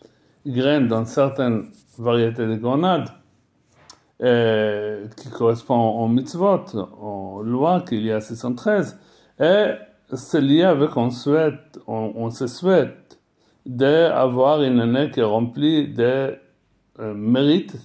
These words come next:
de mitzvot, comme la grenade, que c'est un fruit qui est rempli de pap-, de, de, de graines.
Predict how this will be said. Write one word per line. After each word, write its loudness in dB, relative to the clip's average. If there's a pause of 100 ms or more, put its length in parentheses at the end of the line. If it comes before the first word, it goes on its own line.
(240)
de -10
mitzvot, -2 (720)
comme 4
la 4
grenade, 0
que -2
c'est -10
un -6
fruit -8
qui -6
est 2
rempli -2
de -6
pap-, -8
de, -6
de, -8
de -4
graines. -2